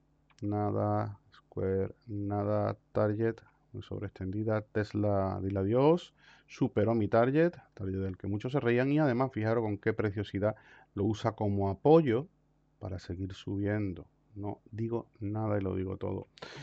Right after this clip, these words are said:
Eh, Walmart, hay que esperar a que baje,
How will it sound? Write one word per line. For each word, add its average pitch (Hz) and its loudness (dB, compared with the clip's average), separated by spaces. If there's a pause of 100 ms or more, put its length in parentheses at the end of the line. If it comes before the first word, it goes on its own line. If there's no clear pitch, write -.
(240)
Eh, 110 8
Walmart, 147 6 (2250)
hay 113 2
que 110 2
esperar 101 -2
a 95 0
que 98 0
baje, 143 2